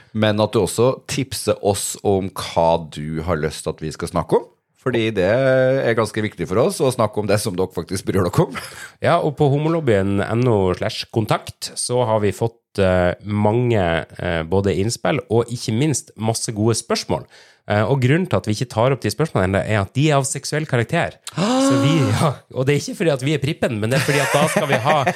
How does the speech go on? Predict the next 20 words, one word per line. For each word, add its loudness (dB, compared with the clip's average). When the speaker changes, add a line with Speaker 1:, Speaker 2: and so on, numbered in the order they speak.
Speaker 1:
<laughs> -2
Speaker 2:
sexperten -4
vår, 0
homoraklet 2
Tore 4
Holte -2
Follestad, -2
på -6
besøk -4
igjen. 2
Speaker 1:
Sexologisk -2
N 2
O. 4
Speaker 2:
Ja, 0
så -6
hvis -6
du 0
har, 2
eh, 2
noe 2